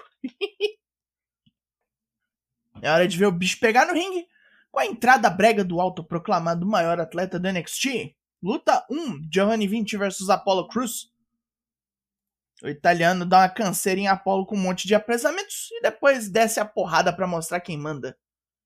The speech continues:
Apollo manda o cara bater mais, devolve e estoura o carecão com um cutter voador bonitão. Vinte recobra a vantagem e mantém Apollo no chão com um agarrão, até o homem nação levantar-se e jogá-lo longe,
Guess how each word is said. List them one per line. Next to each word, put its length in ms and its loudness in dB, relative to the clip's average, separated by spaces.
Apollo 360 0
manda 180 0
o 60 -6
cara 220 6
bater 260 2
mais, 460 -2
devolve 720 2
e 100 -4
estoura 500 2
o 60 0
carecão 440 2
com 140 -10
um 80 -6
cutter 420 2
voador 380 0
bonitão. 580 -6
Vinte 300 -6
recobra 560 0
a 100 6
vantagem 600 2
e 80 -6
mantém 320 0
Apollo 380 0
no 120 -4
chão 200 -6
com 140 -8
um 40 -2
agarrão, 480 -4
até 240 -6
o 100 -2
homem 280 -4
nação 420 -4
levantar-se 840 -2
e 60 -8
jogá-lo 400 2
longe, 560 -6